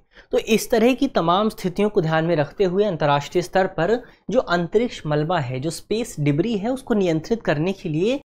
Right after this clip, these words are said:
बहुत सारे नियम और कानून बनाए गए हैं और इन्हीं नियम और कानूनों में पृथ्वी पर आने वाला जो मलबा है,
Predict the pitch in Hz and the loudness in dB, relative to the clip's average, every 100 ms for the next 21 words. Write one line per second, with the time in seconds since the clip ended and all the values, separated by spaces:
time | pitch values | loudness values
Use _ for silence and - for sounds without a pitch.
0 | - 156 156 160 226 - 165 208 185 165 | -6 0 0 0 -4 -4 -2 0 0 0
1 | 175 214 220 208 170 139 165 165 127 123 | -2 0 0 -2 -4 0 2 2 0 -4
2 | 120 123 123 120 135 - - _ _ 196 | -4 -6 -6 -4 -4 -4 -14 _ _ 0
3 | 226 - 214 202 214 277 233 185 220 226 | 0 0 2 2 4 4 4 2 4 2
4 | 220 156 143 147 190 185 208 - 190 185 | 2 0 0 0 0 -2 -4 -2 -2 -2
5 | - 262 269 208 165 170 160 156 156 135 | -4 -4 0 0 0 0 2 2 2 0
6 | 131 135 123 120 | 0 0 0 -2